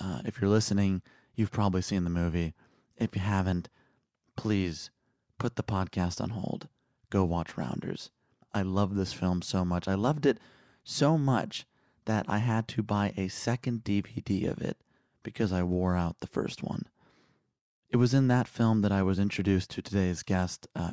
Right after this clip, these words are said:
Edward Norton. And from there, my family was adamant about watching, uh, his other work. American History X, Fight Club, Primal Fear, The People versus Larry Flynt.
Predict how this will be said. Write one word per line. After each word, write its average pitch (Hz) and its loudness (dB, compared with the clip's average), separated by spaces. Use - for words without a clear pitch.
Edward 90 0
Norton. 101 2
And 95 2
from 117 4
there, 139 4
my 117 2
family 110 2
was 98 0
adamant 98 0
about 95 -2
watching, 92 -6
uh, - -4
his 117 2
other 113 4
work. - -4
American 98 2
History 98 -2
X, - 0
Fight 120 -2
Club, 123 -2
Primal 110 2
Fear, 120 2
The 104 -4
People 123 2
versus 113 0
Larry 110 2
Flynt. 110 0